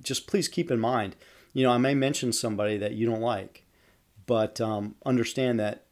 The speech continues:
for me, um, I, I take things from people, and I, I question everything that they say again, and I, and I, and I hold it up to Scripture and whether or not what they have said, um,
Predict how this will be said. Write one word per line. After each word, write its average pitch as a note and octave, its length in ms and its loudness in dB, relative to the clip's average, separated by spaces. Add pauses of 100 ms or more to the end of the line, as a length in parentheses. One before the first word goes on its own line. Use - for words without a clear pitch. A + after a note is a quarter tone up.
(240)
for B2 200 -4
me, A2+ 520 2 (500)
um, A2 280 -4
I, B2 240 0
I C3 100 0
take B2+ 420 0
things C#3+ 480 -4
from C#3+ 260 -4
people, D#3+ 560 -4 (320)
and B2 200 -2
I, A2+ 240 -2
I B2+ 80 -4
question A#2+ 960 -2
everything B2+ 600 0
that G2+ 140 -4
they A2 160 -4
say B2 380 2
again, G#2 300 -4
and G#2+ 160 -6
I, G2+ 200 -8
and A2 120 -6
I, G#2 220 -10 (140)
and A#2 120 -4
I - 20 -6
hold D#3 280 4
it A#2 100 4
up A2+ 160 4
to A2+ 100 -10
Scripture - 600 -6 (460)
and A2+ 160 -2
whether A#2 220 6
or A2+ 40 4
not A2 300 0
what A#2 220 0
they A2+ 120 2
have G#2 160 -2
said, G#2+ 500 -2 (500)
um, G2+ 540 -4